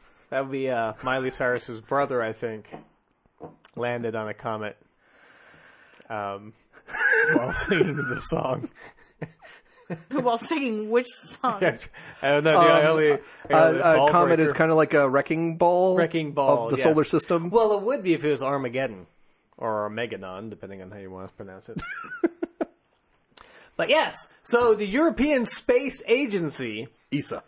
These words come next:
Speaker 1: esa. Not
Speaker 3: esa
Speaker 1: esa.
Speaker 3: good!
Speaker 1: <laughs>
Speaker 2: Oh! Okay.
Speaker 3: Okay,
Speaker 2: The
Speaker 3: my
Speaker 2: joke
Speaker 3: co-host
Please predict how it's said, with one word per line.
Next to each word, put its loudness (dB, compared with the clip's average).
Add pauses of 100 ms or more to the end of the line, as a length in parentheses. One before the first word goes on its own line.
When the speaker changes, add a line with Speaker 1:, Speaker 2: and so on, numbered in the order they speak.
(420)
Speaker 1:
esa. -4 (760)
Not 2
Speaker 3:
esa 0
Speaker 1:
esa. -4
Speaker 3:
good! 0
Speaker 1:
<laughs> -4 (720)
Speaker 2:
Oh! 4 (3750)
Okay. 0 (960)
Speaker 3:
Okay, 2
Speaker 2:
The 8
Speaker 3:
my 8
Speaker 2:
joke 6
Speaker 3:
co-host 6